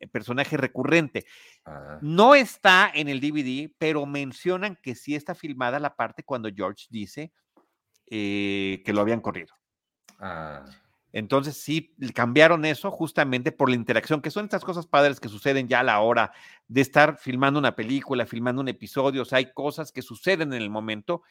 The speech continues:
Speaker 1: y que generan ideas de dicen, "Bueno, este personaje está tan padre que efectivamente deberíamos de conservarlo". Entonces eso me parece que, que es interesante con el episodio. También la escena cuando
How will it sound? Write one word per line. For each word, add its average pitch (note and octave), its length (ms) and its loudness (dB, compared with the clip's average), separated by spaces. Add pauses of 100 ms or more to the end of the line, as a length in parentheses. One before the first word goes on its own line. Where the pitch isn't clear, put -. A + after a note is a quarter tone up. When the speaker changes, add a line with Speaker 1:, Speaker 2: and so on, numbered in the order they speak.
(260)
Speaker 1:
y B2+ 120 -2
que D3 140 2
generan A#2 360 0
ideas G#2 280 0
de B2+ 80 -2
dicen, A2 200 -6
"Bueno, A#2 180 -2
este - 160 -8
personaje G2+ 360 -8
está - 160 -10
tan G#2+ 180 -4
padre G#2+ 380 0 (280)
que A#2+ 120 2
efectivamente A#2 920 -2 (320)
deberíamos A#2 540 2
de A2+ 80 -6
conservarlo". F2 560 -6
Entonces G#2+ 240 -8
eso C3+ 100 -6
me B2 140 0
parece G#2+ 420 0
que, G2 400 0 (400)
que A2+ 300 0
es A#2+ 180 -4
interesante A2+ 540 -4
con G#2 160 -6
el F#2 80 -2
episodio. A2+ 420 -4
También D#3 560 0
la B3+ 80 4
escena D#3 500 0
cuando A2+ 300 2